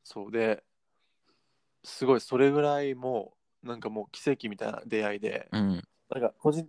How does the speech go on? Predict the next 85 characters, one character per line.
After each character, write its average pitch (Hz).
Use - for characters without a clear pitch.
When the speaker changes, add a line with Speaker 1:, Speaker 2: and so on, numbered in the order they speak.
Speaker 1:
す -
ご 139
い、 120
個 -
人 143
的 160
に -
は 110
す -
ご 117
い -
嬉 113
し -
く 107
て、 104
な 104
ん -
か -
自 110
分 127
み 135
た 113
い 107
な、 -
Speaker 2:
う -
ん。 -
Speaker 1:
な 160
ん -
か、 123
日 151
本 220
育 269
ち -
の 110
外 107
国 113
人 92
っ -
て、 110
ま 117
あ、 -
ま 123
あ 165
ま 160
あ、 -
ま 113
あ、 -
い 131
な 151
い 147
わ 120
け 110
じ 98
ゃ 104
な 101
い 98
け -
ど、 107
Speaker 2:
う -
ん。 95
Speaker 1:
な 131
ん 117
か 110
こ -
こ 165
ま 175
で 110
気 -
が 113
合 135
う 120
人 -
が -
い 123
な 120
か 113
っ -
た 143
か -
ら、 104
Speaker 2:
そ 110
う。 -
Speaker 1:
な 120
ん -
か、 -